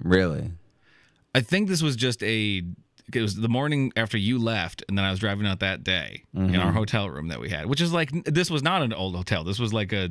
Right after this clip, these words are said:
Speaker 2: La Quinta Inn or something like that. Like, this was not an
Speaker 1: <laughs>
Speaker 2: old
Speaker 1: Yeah, yeah.
Speaker 2: haunted place.
Speaker 1: Yeah.
Speaker 2: So, uh, this is, but I've, this w-, was such a wild experience that, and I think it just happened because I was in that, I remember I heard you, like, leave, and, like, that woke me up,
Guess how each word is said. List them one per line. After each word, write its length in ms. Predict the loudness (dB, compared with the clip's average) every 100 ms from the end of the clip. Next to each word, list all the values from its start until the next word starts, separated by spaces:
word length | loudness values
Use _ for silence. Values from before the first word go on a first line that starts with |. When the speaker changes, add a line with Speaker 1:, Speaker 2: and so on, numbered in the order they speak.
| -2
Speaker 2:
La 120 | -4
Quinta 340 | -2 -2 0 0
Inn 180 | 0 0
or 80 | 0
something 280 | -2 -2
like 160 | -2 -2
that. 220 | -4 -4
Like, 120 | -4
this 140 | -2 -2
was 120 | 0
not 180 | 2 0
an 100 | 0
Speaker 1:
<laughs> 20 |
Speaker 2:
old 340 | 0 0 0
Speaker 1:
Yeah, 220 | 4 4 4
yeah. 60 |
Speaker 2:
haunted 380 | 4 4 2 -2
place. 420 | -2 0 -2 -2
Speaker 1:
Yeah. 80 | 0
Speaker 2:
So, 400 | 2 2 2 -2 -8 -16 -20 -20 -20 -20 _ -4
uh, 300 | -2 -2 -4 -10 -20 -20 _ _
this 240 | -2 0 0
is, 100 | -2
but 160 | 0 0
I've, 220 | 0 -2
this 180 | -2 -2 -4
w-, 160 | -8 -4
was 160 | -4 -2
such 220 | -2 0
a 40 |
wild 640 | -2 -2 -2 0 0 -2 -4
experience 840 | -4 -2 -2 0 -2 -6 -10 -14 -20 _ _ _ _ _ _ _ -4
that, 400 | -2 0 -2 -6 -8
and 140 | -2 0
I 60 |
think 220 | 2 2 0
it 40 |
just 140 | 0
happened 240 | 0 0 -2
because 240 | 0 2
I 60 | 2
was 120 | 0
in 120 | 2
that, 180 | 0 0 0
I 40 |
remember 280 | 2 2 0
I 100 | 0
heard 280 | 0 0 0
you, 80 | 0
like, 180 | 0
leave, 380 | 0 0 0 0
and, 80 | 0
like, 140 | -2
that 140 | -2 -2
woke 220 | -4 -2
me 140 | -2
up, 220 | 0 -2